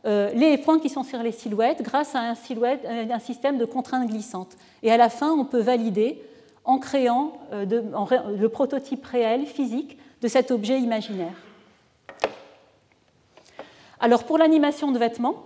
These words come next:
rajouter des connaissances est également très intéressant. Je vous ai évoqué tout à l'heure le fait que les simulations sont très difficiles à calculer.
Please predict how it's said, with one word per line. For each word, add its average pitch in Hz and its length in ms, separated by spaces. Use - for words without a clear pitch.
rajouter 339 400
des 285 140
connaissances 285 680
est 247 100
également 254 320
très 302 200
intéressant. 269 560
Je - 140
vous 262 160
ai 277 220
évoqué 269 320
tout 226 120
à 226 120
l'heure 294 240
le 247 100
fait 339 240
que 277 80
les 240 140
simulations 247 720
sont 294 180
très 285 160
difficiles 285 440
à 233 60
calculer. 226 560